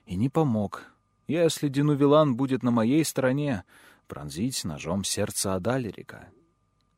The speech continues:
В тебе чувствуется сталь, которую я не замечал раньше. Я здравомыслящий человек и понимаю, что иду на опасное дело.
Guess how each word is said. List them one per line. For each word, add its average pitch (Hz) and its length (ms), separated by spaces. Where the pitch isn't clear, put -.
В - 140
тебе 117 240
чувствуется 101 580
сталь, 110 300
которую 87 360
я 87 140
не 87 80
замечал 95 460
раньше. - 480
Я 143 260
здравомыслящий 131 880
человек 104 720
и 135 140
понимаю, 123 560
что 92 260
иду 90 200
на 101 160
опасное 73 560
дело. - 420